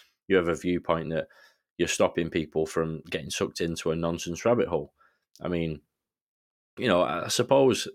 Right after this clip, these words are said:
in some ways I was thinking if, if someone was doing this about flat Earth or chemtrails, I might be a little bit more sympathetic. But,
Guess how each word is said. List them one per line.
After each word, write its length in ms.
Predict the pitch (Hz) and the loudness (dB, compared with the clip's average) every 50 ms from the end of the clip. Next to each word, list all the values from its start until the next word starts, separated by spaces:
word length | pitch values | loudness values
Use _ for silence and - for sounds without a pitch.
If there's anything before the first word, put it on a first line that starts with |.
| _ - | _ -2
in 120 | 104 95 | -2 -2
some 220 | - - 117 120 | 2 2 2 4
ways 220 | 120 87 80 80 82 | 4 2 2 2 2
I 20 | 82 | 0
was 120 | 82 - | -2 -2
thinking 320 | - 90 87 - 90 80 | -2 -4 -2 -2 -4 -2
if, 180 | 85 85 - - _ | -2 -4 -6 -8 _
if 160 | - 95 - | -10 -8 -4
someone 260 | - - 101 95 90 85 | -4 -2 -2 -2 -2 -2
was 120 | 85 - | -4 -2
doing 220 | - 90 85 85 82 | 0 0 0 0 0
this 140 | 80 76 - | -4 -4 -2
about 200 | 87 82 76 - | -2 -2 -2 -2
flat 320 | - - 95 82 - - | -2 0 0 0 2 2
Earth 360 | - 90 85 78 71 78 - - | 2 2 2 2 0 -4 -4 -2
or 220 | 76 73 76 - | -2 -2 -2 -4
chemtrails, 720 | - - 87 85 80 - 85 71 71 71 76 78 - - - - - - _ _ _ _ _ | -2 -2 -2 -2 -2 -4 -4 -4 -4 -4 -6 -6 -6 -8 -14 -18 -20 -20 _ _ _ _ _
I 60 | - | 0
might 220 | 95 101 101 82 69 | 2 2 2 2 2
be 60 | 85 | 2
a 80 | 82 82 | 2 4
little 160 | 82 76 80 | 2 2 2
bit 140 | 78 71 76 | 0 -2 0
more 160 | 80 80 78 | -2 -2 -2
sympathetic. 640 | - 82 78 - 85 - 123 123 - - 69 - - | -4 -8 -6 -8 -2 2 2 2 2 0 -4 -2 0
But, 160 | 82 85 | -2 -2